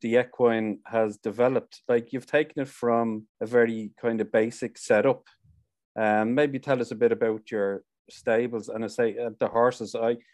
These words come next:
you know, I'm very interested in the background of the horses because they're, uh, it's kind of given them a second life.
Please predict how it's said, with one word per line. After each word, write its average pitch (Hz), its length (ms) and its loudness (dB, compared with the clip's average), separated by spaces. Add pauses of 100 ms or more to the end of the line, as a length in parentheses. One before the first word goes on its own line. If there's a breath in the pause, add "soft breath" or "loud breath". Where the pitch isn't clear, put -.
(140 soft breath)
you 123 80 0
know, 123 320 6
I'm 110 320 -2 (140)
very 107 220 0
interested 107 440 -6
in 104 60 -4
the 98 140 -6
background 110 420 0
of 98 60 -6
the 101 80 -2
horses 98 480 -4
because 104 400 -8
they're, 98 500 -2
uh, - 20 -10 (680)
it's - 140 -12
kind 117 240 0
of 107 80 -8
given 107 180 -4
them 104 140 -4
a 95 40 -8
second 104 380 -4
life. 117 400 -4